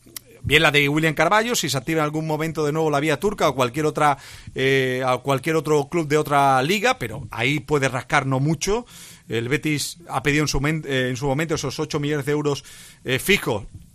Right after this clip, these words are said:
pidió en este caso a Fenerbahce más algún millón en variables, o sea, de ahí no puede sacar mucha tajada, y donde realmente puede sacar tajada es en Fekir. Digo que hay mucha gente que piensa, bueno, si vendes a Fekir por una cantidad de treinta y cinco millones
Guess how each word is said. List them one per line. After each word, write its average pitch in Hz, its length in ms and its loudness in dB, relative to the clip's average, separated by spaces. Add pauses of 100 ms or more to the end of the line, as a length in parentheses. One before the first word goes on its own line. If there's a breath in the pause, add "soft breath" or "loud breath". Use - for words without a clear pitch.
(120)
pidió 135 360 2
en 143 80 0
este 139 200 -4
caso 151 200 0
a 131 120 0
Fenerbahce 135 640 0 (260 loud breath)
más 131 300 0
algún 143 380 -2
millón 156 280 0
en 147 100 0
variables, 156 540 2 (160 loud breath)
o - 40 -18
sea, 131 220 2
de - 100 2
ahí 147 100 4
no 170 100 2
puede 156 140 0
sacar 151 260 -2
mucha 156 260 -4
tajada, 180 500 2 (200 loud breath)
y 131 80 0
donde 107 240 -6
realmente 117 400 -4
puede 117 160 -2
sacar 120 300 -4
tajada 131 380 -2
es 143 100 -4
en 143 200 -2
Fekir. 110 340 -6 (260 loud breath)
Digo 180 100 4
que 202 80 2
hay 220 60 2
mucha 208 220 -2
gente 175 180 0
que 156 80 2
piensa, 123 240 -2
bueno, 135 240 -2 (180 loud breath)
si - 160 -8
vendes 165 260 0
a 185 100 2
Fekir 175 280 0
por 143 120 -2
una 151 60 -4
cantidad 165 280 0
de 160 80 0
treinta 156 240 -4
y - 20 -4
cinco 160 220 -4
millones 156 420 -2